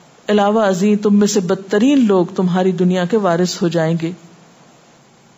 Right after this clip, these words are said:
اسی طرح قیامت کی نشانیوں میں سے ایک نشانی یہ بھی ہے،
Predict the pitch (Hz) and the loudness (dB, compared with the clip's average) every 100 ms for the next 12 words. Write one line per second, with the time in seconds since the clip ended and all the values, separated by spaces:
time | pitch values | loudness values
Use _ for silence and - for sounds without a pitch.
0 | _ _ _ _ _ _ - 202 214 208 | _ _ _ _ _ _ -6 -2 -2 -2
1 | 185 190 180 185 190 190 175 175 170 175 | -4 -2 -2 0 -2 -2 -2 0 0 0
2 | 190 185 180 185 180 175 175 175 170 165 | 0 0 -2 -2 -2 -2 -2 -4 -2 -2
3 | 180 170 160 214 190 | 0 -2 0 -2 -2